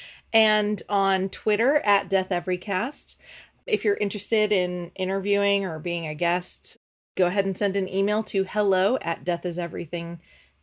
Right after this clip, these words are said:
dot com and check out our website, death is everything dot com. We have merchandise. We have all the episodes from this podcast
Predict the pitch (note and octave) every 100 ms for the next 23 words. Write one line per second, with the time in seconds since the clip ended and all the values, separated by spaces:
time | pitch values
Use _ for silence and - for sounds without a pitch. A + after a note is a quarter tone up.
0 | D#3 E3+ C#3+ - F#3+ F#3 A3+ D#4+ - _
1 | _ _ F3+ G3+ G3+ C4 C4+ D#4+ D#4+ A#3+
2 | C4 C4+ F3 D#3 - - _ _ - G#3
3 | A#3 A3 A3+ A#3+ A#3+ A3+ A3 - - D4
4 | D4+ C#4 G#3 G3 E3+ F3 F#3 - A#3+ A#3+
5 | A#3 A#3 A#3 A3+ - E3+ E3+ E3 E3 D#3+
6 | D#3+ - _ _ - G#3 G3+ - G3+ -
7 | G3+ F#3+ - F3+ G3 G3 - A3 G3 B3
8 | A3 A3